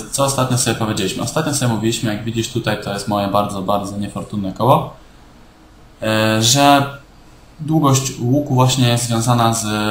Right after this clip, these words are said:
z ra-, z pojęciem radiana. Jakby w ten sposób definiujemy, że, e, długość łuku, jeżeli jest równa promień, to wtedy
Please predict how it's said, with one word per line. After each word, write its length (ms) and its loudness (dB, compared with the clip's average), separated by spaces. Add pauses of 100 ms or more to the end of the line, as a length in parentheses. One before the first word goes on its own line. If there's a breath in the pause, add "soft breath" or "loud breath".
(160)
z 60 -4
ra-, 200 -2
z 100 -6
pojęciem 380 0
radiana. 400 4
Jakby 260 -2
w 80 -10
ten 120 -4
sposób 280 -4
definiujemy, 520 -2
że, 520 -2
e, 500 -4
długość 380 0
łuku, 200 0
jeżeli 220 0
jest 140 -4
równa 240 -2
promień, 340 4
to 100 -4
wtedy 400 -4